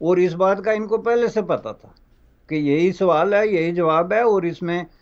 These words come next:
डेडलॉक है और इसमें कुछ नहीं हो सकता और हल सिर्फ नेगोशिएटेड सेटलमेंट है।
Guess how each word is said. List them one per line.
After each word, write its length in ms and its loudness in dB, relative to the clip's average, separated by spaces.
डेडलॉक 640 2
है 140 0
और 120 -2
इसमें 260 -8
कुछ 260 -6
नहीं 140 0
हो 80 2
सकता 320 -2
और 120 2
हल 220 2
सिर्फ 220 -4
नेगोशिएटेड 720 -4
सेटलमेंट 600 -12
है। 80 -20